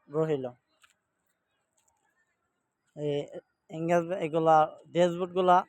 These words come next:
মানে সবুজ করতে হইলে অবশ্যই আপনাদের ভালোবাসা প্রয়োজন। আর লাইভে গেলে অনেকে আসতে চায় না, কেননা লাইভ ওইটা তো হইছে রাত্রেবেলা, অনেকে আসতে চায়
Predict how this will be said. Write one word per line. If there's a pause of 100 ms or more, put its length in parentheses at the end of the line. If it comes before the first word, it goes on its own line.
(200)
মানে
সবুজ (100)
করতে
হইলে (120)
অবশ্যই (340)
আপনাদের (100)
ভালোবাসা
প্রয়োজন। (1300)
আর (100)
লাইভে
গেলে (120)
অনেকে (140)
আসতে (120)
চায়
না, (400)
কেননা (140)
লাইভ (360)
ওইটা
তো
হইছে (120)
রাত্রেবেলা, (100)
অনেকে (120)
আসতে (100)
চায়